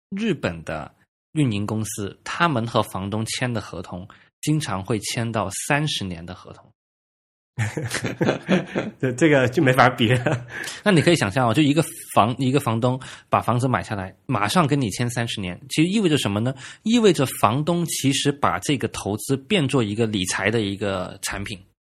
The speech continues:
Speaker 2: 就长期存款嘛，其实是。
Speaker 1: 长期每年给我利息，每年给我这个稳定的这个回报，这个回报是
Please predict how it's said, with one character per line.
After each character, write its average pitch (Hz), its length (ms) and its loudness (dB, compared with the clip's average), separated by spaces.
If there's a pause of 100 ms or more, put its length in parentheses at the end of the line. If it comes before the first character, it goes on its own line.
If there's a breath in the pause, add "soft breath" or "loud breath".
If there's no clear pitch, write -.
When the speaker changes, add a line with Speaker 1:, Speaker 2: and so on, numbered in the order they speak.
(420)
Speaker 2:
就 127 80 -6
长 123 180 0
期 123 120 0
存 131 180 -2
款 117 180 -4
嘛， 90 80 -14
其 - 140 -16
实 95 160 -16
是。 - 100 -8
Speaker 1:
长 123 280 -2
期 170 340 2
每 110 260 0
年 110 180 0
给 123 120 0
我 113 160 2
利 113 180 -2
息， 110 260 -6
每 104 200 -2
年 101 160 -2
给 113 120 -4
我 98 360 0
这 101 180 -4
个 87 280 -8
稳 95 260 -2
定 131 180 -2
的 101 140 -2
这 107 120 -4
个 98 120 -2
回 90 260 -8
报， 107 220 -4
这 196 100 2
个 156 80 0
回 127 140 2
报 147 100 4
是 135 140 -2